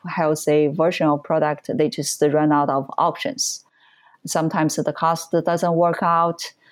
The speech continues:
The science or technology doesn't work out. They have to come up with a not so good version <laughs> of product. And actually, I have seen the not so good version of product like, um,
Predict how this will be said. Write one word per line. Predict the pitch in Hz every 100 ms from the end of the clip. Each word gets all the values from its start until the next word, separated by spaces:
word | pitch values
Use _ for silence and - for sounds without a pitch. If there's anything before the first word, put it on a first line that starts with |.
| - - _
The | 156
science | - 160 156 147
or | 156 147
technology | 143 139 147 170 208 202 190
doesn't | 190 180 175
work | 170 170
out. | 175 160 156 156 - _
They | 139 143 143 143
have | 160 165 - -
to | 160 156 151 147 147 147 -
come | 156 147
up | 143
with | 151 135 135
a | - 123
not | 117 131 143 165 165 -
so | - 160 143 135
good | 147 127 -
version | - 156 151 - 156 -
<laughs> | _ -
of | - -
product. | - 147 - - - - _ - - - - _ -
And | 165
actually, | 165 165 175 180 160 156
I | 151
have | 156 151
seen | 147 - 185 175 160 147
the | 143
not | 147 156 147
so | 165 147
good | 147 143
version | 139 147 143 147
of | 131
product | 160 139 135 -
like, | 131 135 113 139
um, | 135 -